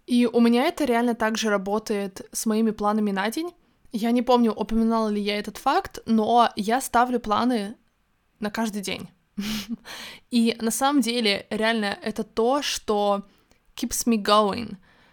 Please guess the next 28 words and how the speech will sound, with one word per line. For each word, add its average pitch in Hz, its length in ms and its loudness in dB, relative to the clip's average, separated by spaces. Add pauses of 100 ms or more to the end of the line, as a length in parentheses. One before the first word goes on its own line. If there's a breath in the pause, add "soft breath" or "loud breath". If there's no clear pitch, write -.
(160 soft breath)
потому 226 400 2
что 220 460 -2 (120)
я 220 480 -2
отмечаю 220 760 -4 (100)
цель, 339 520 -4
и 240 440 -2 (120)
у - 80 -6
меня 247 220 0
всё 311 140 -6
равно 254 200 -2
какая-то 226 360 -2
вырабатывается 214 640 -2
доза 220 260 0
дофамина, 226 540 -4
что 226 460 0 (580 soft breath)
позволяет 226 580 2
мне 226 420 2 (560 soft breath)
приступить 233 440 -2
к - 60 -12
следующей 233 400 0
цели - 400 -8 (100)
и 233 100 -6
закончить 233 480 -2
её 214 120 -2
тоже. 196 460 -10 (460)
Это 247 180 2
причём 269 260 -2
совершенно 247 680 0